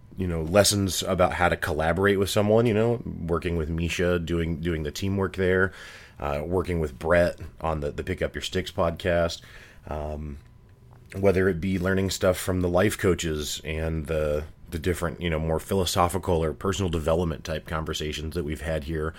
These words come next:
on the Walk Show, learning about music from, from all sorts of people. There, there's just a lot to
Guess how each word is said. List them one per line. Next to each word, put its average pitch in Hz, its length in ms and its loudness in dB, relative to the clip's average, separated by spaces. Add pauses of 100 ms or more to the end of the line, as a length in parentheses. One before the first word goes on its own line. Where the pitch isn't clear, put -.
(420)
on 85 160 2
the 78 60 2
Walk 76 240 0
Show, 78 140 -2
learning 95 240 2
about 92 220 2
music 82 480 -2
from, 71 320 -4
from 80 160 -8
all 73 80 -2
sorts 73 240 -8
of 73 80 -12
people. 73 380 -8 (460)
There, 117 100 0
there's 120 180 2
just 139 160 2
a 131 60 6
lot 101 360 4
to 80 280 -2